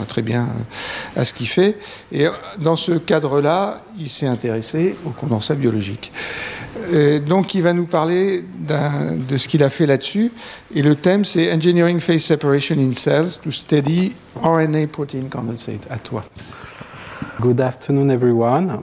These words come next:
Speaker 2: Um, so it's a pleasure to be here. Thanks a lot, uh, Jean-François, to give me this opportunity to present our work. So, um, we are, um, actually, um, a small group of physical chemists,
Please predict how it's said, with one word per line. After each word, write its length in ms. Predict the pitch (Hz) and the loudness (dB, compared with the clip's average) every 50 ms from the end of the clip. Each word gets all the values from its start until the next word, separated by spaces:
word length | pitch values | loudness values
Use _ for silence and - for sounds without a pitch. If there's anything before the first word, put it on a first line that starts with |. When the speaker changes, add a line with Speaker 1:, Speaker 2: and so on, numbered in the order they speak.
| 190 | -6
Speaker 2:
Um, 720 | - - 127 120 120 117 117 120 117 117 117 117 117 120 120 - - | -4 -2 0 0 2 2 2 0 0 0 0 -2 -4 -6 -8 -10 -6
so 180 | - - 123 | 0 2 2
it's 160 | 117 113 - | 2 2 0
a 40 | - | -6
pleasure 460 | - - - 147 147 - 160 156 156 | -6 -2 0 0 0 2 2 2 2
to 140 | 151 - - | 0 0 2
be 120 | 131 127 120 | 2 2 2
here. 420 | - - 127 113 120 143 170 175 - - - - - | 2 2 2 2 2 2 0 -2 -6 -14 -16 -6 -2
Thanks 280 | 127 127 123 - - | 0 0 0 0 0
a 40 | 139 | 2
lot, 340 | 123 120 120 120 - - - | 2 2 2 0 -2 -4 -4
uh, 120 | 117 110 | -2 -2
Jean-François, 640 | 107 104 117 117 110 - 127 110 - - 135 123 123 - - - - - - - - - - - - | 0 0 -2 -2 -2 -2 -4 -4 0 0 0 0 0 -2 -8 -16 -14 -12 -12 -10 -12 -14 -14 -10 0
to 80 | - 127 | 2 4
give 200 | 120 123 123 123 | 4 6 4 4
me 180 | 127 131 131 | 4 4 4
this 320 | 123 123 117 113 - - - | 6 6 4 4 2 0 -2
opportunity 800 | 117 110 - - 139 139 - - 156 151 147 139 - - 151 | -2 -2 0 0 0 0 0 0 2 2 2 2 2 0 0
to 100 | 151 - - | 0 0 -4
present 440 | - 135 127 113 127 120 113 - 127 | 0 2 2 2 2 0 0 0 0
our 120 | 110 107 | 2 4
work. 360 | 113 123 135 170 196 185 - - | 4 4 4 2 0 -2 -6 -10
So, 320 | - - 147 143 139 139 - - - - - - - - | -2 2 4 4 4 4 -2 -14 -18 -18 -18 -16 -8 -4
um, 480 | 139 143 123 127 123 127 131 131 - - | 0 2 4 4 4 2 0 -4 -6 -6
we 200 | 131 131 139 156 | -2 2 2 4
are, 340 | 170 185 190 190 185 175 165 | 4 4 4 4 2 0 -2
um, 460 | 123 123 127 131 131 131 131 131 143 - | -4 -2 0 2 2 2 0 0 -2 -4
actually, 720 | - 120 - - - 160 151 151 156 160 165 165 160 160 - - | -6 -6 -6 -4 0 2 4 4 6 6 6 4 4 2 0 -2
um, 520 | 117 117 120 120 123 120 120 120 120 135 - - | -2 -2 0 2 0 0 0 0 -2 -4 -2 -4
a 40 | 117 | -4
small 220 | - - 175 180 | 2 4 4 4
group 240 | 165 175 175 170 - | 6 4 2 4 2
of 100 | 160 - | -4 -4
physical 440 | - - 131 127 127 127 - 123 117 | -4 -6 -4 -4 -2 0 0 -2 -2
chemists, 560 | - - 139 175 240 269 262 - - - | 0 0 2 2 2 2 0 -4 -16 -16